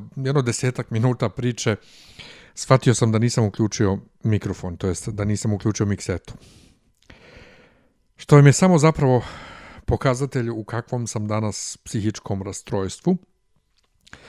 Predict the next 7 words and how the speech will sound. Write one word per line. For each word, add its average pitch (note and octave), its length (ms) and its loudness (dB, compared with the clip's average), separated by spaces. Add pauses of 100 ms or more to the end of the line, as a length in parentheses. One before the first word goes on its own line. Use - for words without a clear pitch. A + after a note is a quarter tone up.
(220)
A - 60 -20
mene E3+ 200 2
najjednostavnije C3 720 0
stvari G2 580 -2 (260)
izbace G2+ 840 -6
iz - 180 -12
takta. - 420 -12